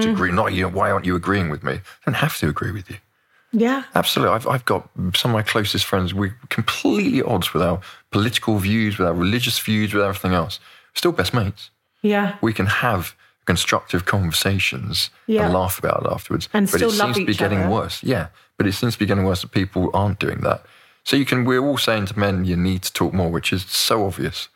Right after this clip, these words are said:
Speaker 2: Men are crap at talking at the end of the
Speaker 1: Mm.
Speaker 2: day, and we need to open up more. But it takes people to listen. That's the thing.
Speaker 1: Yeah.
Speaker 2: Who do you talk to? And that's the other side that sort of worries me a little bit. I think it sometimes can be a little cop-out by saying you need to talk more, and that's great.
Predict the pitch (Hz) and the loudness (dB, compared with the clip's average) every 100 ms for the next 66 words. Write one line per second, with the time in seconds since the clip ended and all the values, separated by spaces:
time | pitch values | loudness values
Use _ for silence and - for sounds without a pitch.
0 | _ _ _ _ _ _ _ _ - 85 | _ _ _ _ _ _ _ _ -2 2
1 | 95 95 90 90 - - - - - 78 | 2 2 0 0 -2 -2 -2 -2 -2 -2
2 | 71 73 - _ _ 220 196 196 95 87 | -6 -6 -14 _ _ 0 2 2 2 2
3 | 82 82 80 82 80 62 90 - 80 69 | 2 2 2 0 0 0 0 0 0 0
4 | 76 69 - - - 87 82 - 110 - | -2 -6 -6 -12 -4 -2 0 0 0 -2
5 | - 113 104 101 98 76 80 90 - - | -2 -2 0 -2 0 2 2 0 -2 -8
6 | - _ _ _ _ _ _ 92 87 - | -16 _ _ _ _ _ _ 0 0 -4
7 | - - - 80 - _ 180 180 190 180 | -10 -4 -4 -4 -8 _ 0 2 2 0
8 | 151 - _ - 175 160 170 160 - 82 | -2 -8 _ 0 0 2 0 0 0 0
9 | - - - 76 76 - _ _ _ _ | -2 -4 -2 -2 -4 -14 _ _ _ _
10 | _ _ _ _ 85 87 95 - - 82 | _ _ _ _ 0 2 2 -2 -2 -2
11 | 82 82 85 - 90 87 - - - 82 | 2 2 2 0 2 0 0 -2 -2 0
12 | 87 80 - 76 78 78 62 92 90 - | 0 0 0 0 2 0 0 2 0 0
13 | - 95 82 82 90 85 85 87 90 - | 0 0 0 0 0 2 0 0 -2 -2
14 | - - - 78 82 85 82 - 80 80 | -2 -2 0 0 2 0 -2 -2 -2 0
15 | - 82 - 131 - 120 85 | -2 -2 -2 -2 0 0 0